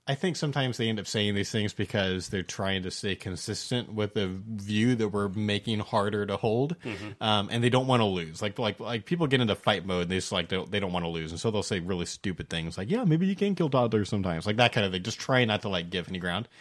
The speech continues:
Speaker 1: Okay, that's, like, its own thing. Like, it's like, you, you kinda, you, you, we kinda call it out and kinda say, like, "I hope that's not your actual view, because I don't think that's your view. You seem like a really good person, and I don't think that's your view."
Speaker 2: Sure.
Speaker 1: That's a really awful thing you just
Speaker 2: Yeah,
Speaker 1: said.
Speaker 2: so if you're forty and all of a sudden you have cancer,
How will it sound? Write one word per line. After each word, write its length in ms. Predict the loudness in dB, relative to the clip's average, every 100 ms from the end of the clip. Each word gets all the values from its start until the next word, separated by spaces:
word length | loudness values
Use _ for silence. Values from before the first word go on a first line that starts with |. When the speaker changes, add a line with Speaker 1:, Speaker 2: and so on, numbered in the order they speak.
| -20 -10
Speaker 1:
Okay, 240 | -4 -4 -2
that's, 200 | 0 0
like, 160 | 2 0
its 220 | -4 -8 -6
own 360 | -6 -6 -8 -14 -16
thing. 300 | -16 -16 -10
Like, 120 | -8
it's 100 | -4
like, 220 | -2 -2 -6 -12
you, 160 | -4 -4
you 260 | -2 -8
kinda, 260 | -4 -2 -4 -6
you, 160 | -12 -8
you, 300 | -10 -8 -12 -8
we 100 | -6
kinda 200 | 0 -2
call 220 | 2 2
it 60 | 2
out 160 | 0
and 80 | 0
kinda 140 | -6 -6
say, 80 | -6
like, 200 | -6 -8
"I 60 |
hope 220 | -8 -8 -8
that's 140 | -10
not 140 | -10
your 140 | -10 -14
actual 220 | -14 -14
view, 260 | -12 -12 -12
because 200 | -10 -6
I 60 | -2
don't 200 | -2 -2
think 160 | -6 -6
that's 180 | -8 -6
your 140 | -8
view. 180 | -8 -12
You 80 | -8
seem 160 | -6
like 80 | -6
a 140 | -8 -4
really 120 | -4
good 160 | -4 -8
person, 320 | -10 -10 -12
and 100 | -10
I 100 | -8
don't 120 | -8
think 140 | -10 -12
that's 120 | -12
your 80 | -12
view." 100 | -10
Speaker 2:
Sure. 200 | 0 2 2 -2 2
Speaker 1:
That's 160 | 4
a 60 | 6
really 240 | 6 6
awful 280 | 6 4 0
thing 120 | -8 -8
you 60 | -10
just 80 | 0
Speaker 2:
Yeah, 80 | 2
Speaker 1:
said. 60 |
Speaker 2:
so 140 | 8 6
if 100 | 6
you're 100 | 2
forty 360 | 6 8 8
and 80 | 6
all 80 | 4
of 60 | 4
a 20 |
sudden 160 | 2 2
you 80 |
have 80 | 0
cancer, 560 | 0 0 0 0 -2 -2